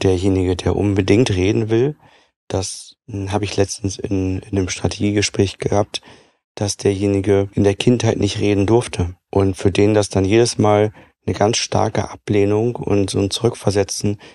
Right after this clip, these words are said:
in diese Gefühle der Kindheit war, wenn die Partnerin in dem Fall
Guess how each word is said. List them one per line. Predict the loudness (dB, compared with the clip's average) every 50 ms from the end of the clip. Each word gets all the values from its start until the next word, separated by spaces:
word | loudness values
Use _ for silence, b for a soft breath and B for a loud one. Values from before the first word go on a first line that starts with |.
| B B -10
in | -8 -8
diese | -6 -4 -6 -4
Gefühle | -4 -4 -6 -2 -2 -2 0
der | 0 0
Kindheit | 2 2 2 2 2 2 2 2 2
war, | 2 2 2 0 B B B B B B B B -6
wenn | -2 0 0 2 2 0 0 -2 -6 b b b b b b b _ _ -8
die | -8 -6
Partnerin | -2 -2 -2 -2 -2 -2 -4 0 0 0 0 0 0
in | 0 -2 0
dem | 2 2 2 2
Fall | 0 -2 0 2 2 2 2 0